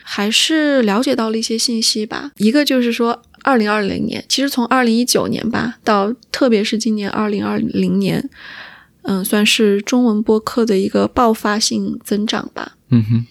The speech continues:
Speaker 1: 他有分享一个数据，有一个播客的网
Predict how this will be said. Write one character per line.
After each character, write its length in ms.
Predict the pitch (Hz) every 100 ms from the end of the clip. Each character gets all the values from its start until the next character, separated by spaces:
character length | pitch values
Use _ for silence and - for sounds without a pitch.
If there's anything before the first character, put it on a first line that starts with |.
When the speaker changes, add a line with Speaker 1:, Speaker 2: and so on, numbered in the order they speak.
| _ _ -
Speaker 1:
他 180 | - 220
有 120 | 196
分 180 | 196 220
享 200 | 214 185
一 40 |
个 100 | 196
数 280 | 196 - 262
据， 260 | - 190 185 - - _ -
有 200 | 208 180
一 140 | 202
个 340 | - 320 311 277
播 180 | 294
客 260 | 294 - 320
的 160 | 262
网 140 | 208